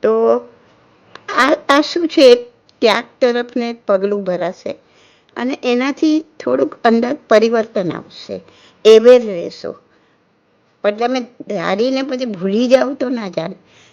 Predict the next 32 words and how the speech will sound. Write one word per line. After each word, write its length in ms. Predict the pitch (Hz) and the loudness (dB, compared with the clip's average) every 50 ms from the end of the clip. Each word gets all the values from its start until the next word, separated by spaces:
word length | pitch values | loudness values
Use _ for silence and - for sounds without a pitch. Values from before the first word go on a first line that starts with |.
| _ _ - | _ _ -12
અને 600 | - - 214 226 233 233 240 240 240 240 233 226 - _ _ _ _ _ _ _ - | -8 -4 -2 -2 -2 -2 -2 -2 -4 -4 -6 -8 -12 _ _ _ _ _ _ _ -4
એને 220 | 220 240 240 247 247 - | -4 -2 -2 -4 -6 -6
સંક્ષેપો 640 | - 247 208 214 220 - - 254 254 311 311 302 262 | -4 -2 -2 -2 -2 -2 -2 0 0 0 0 0 -2
નહીં 380 | 262 - - 247 247 254 254 254 | -2 -2 -4 -4 -4 -4 -2 0
તો 140 | 247 247 | 0 0
બી 140 | 254 254 262 | 2 0 0
ના 160 | 254 226 208 | 0 -2 -2
ચાલે. 340 | 214 220 196 190 196 202 208 | -4 -4 -2 -2 -2 -2 -2
સંક્ષેપનો 760 | 208 - 220 214 220 - - 247 285 - - - 269 269 262 | -4 -4 -6 -8 -6 -6 -6 -6 -6 -6 -6 -4 -4 -4 -4
એટલે 200 | 269 277 254 285 | -6 -8 -8 -10
શું 300 | 285 - - 254 233 226 226 _ _ _ _ _ - _ _ _ _ _ | -10 -10 -10 -10 -10 -10 -12 _ _ _ _ _ -20 _ _ _ _ _
કે 100 | - 240 | -2 0
તમારે 600 | 226 233 233 233 233 247 247 254 254 254 269 311 - - _ _ _ _ _ _ _ - - - - - _ _ _ _ _ _ _ _ | 2 2 0 0 0 2 4 6 6 6 6 4 -2 -8 _ _ _ _ _ _ _ -20 -20 -20 -20 -20 _ _ _ _ _ _ _ _
સવારના 520 | - 226 - 214 214 214 226 240 233 240 | -2 -2 0 2 2 2 2 2 0 0
જે 160 | 240 233 240 | 2 4 2
ધાર્યું 420 | 233 208 185 190 190 233 254 269 269 | 2 2 0 0 0 0 2 4 4
હોય 160 | 240 220 208 | 4 4 4
કે 160 | 220 - 202 | 2 -2 -4
હું 220 | 202 202 202 196 | -4 -4 -4 -4
આજે 220 | 196 196 196 190 196 | -4 -4 -2 -2 -2
આટલા 300 | 190 196 196 202 196 196 | -2 -2 -4 -4 -4 -4
દ્રવ્ય 400 | 196 196 196 185 185 180 185 185 | -4 -4 -6 -6 -4 -4 -4 -4
ખાઈશ 380 | - - 170 180 175 180 - - - | -4 -6 -6 -4 -6 -6 -8 -6 -4
કે 200 | 190 185 190 226 - - - - - - _ _ - - | -2 -2 -2 -4 -8 -16 -20 -20 -20 -20 _ _ -10 -8
આટલા 340 | - 185 185 - 208 202 | -8 -6 -4 -2 -2 -2
શાક 260 | 190 - - 202 185 185 | -2 -2 -4 -4 -6 -6
ખાઈશ 440 | 185 - - - 180 175 - - - - | -8 -12 -10 -8 -8 -8 -8 -10 -8 -4
કે 160 | 185 180 180 | -2 -2 -2
આ, 160 | 180 175 - - _ _ _ - _ _ _ _ _ _ _ _ _ - | -2 -4 -8 -12 _ _ _ -20 _ _ _ _ _ _ _ _ _ -2
અથવા 260 | 202 196 196 202 208 | -2 2 4 4 6
તો 120 | 202 202 | 6 4
ઘરમાં 480 | 190 190 202 190 196 202 208 208 214 208 | 6 6 6 6 6 6 4 2 0 -2